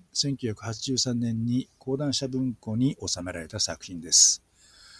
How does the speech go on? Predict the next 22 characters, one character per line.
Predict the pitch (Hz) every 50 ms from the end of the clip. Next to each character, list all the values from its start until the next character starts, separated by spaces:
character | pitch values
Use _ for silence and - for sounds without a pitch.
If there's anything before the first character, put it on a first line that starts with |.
| - - - - _ _ _ _ _ _ _ _ _ _ - 147
前 | 175 214 208
回 | 170 156 117 110
は | 104 101 98 98 95 - - - -
陳 | - - 147 139 135 135
春 | 120 - - 127 120
心 | 110 - 113 101 90
さ | - - 98
ん | 90 90 85
と | _ - 98 90 90 92 92 -
最 | - - - 131 151 165
後 | 151 151 117
に | 107 107 107 123 -
お | - 101
目 | 87 98 98
に | 101 -
か | - 120
か | 110 104
っ | -
た | - 104
時 | - 113 107 - - 98 90
の | 90 90 90
話、 | 87 - - 113 104 101 - - - - - 90 92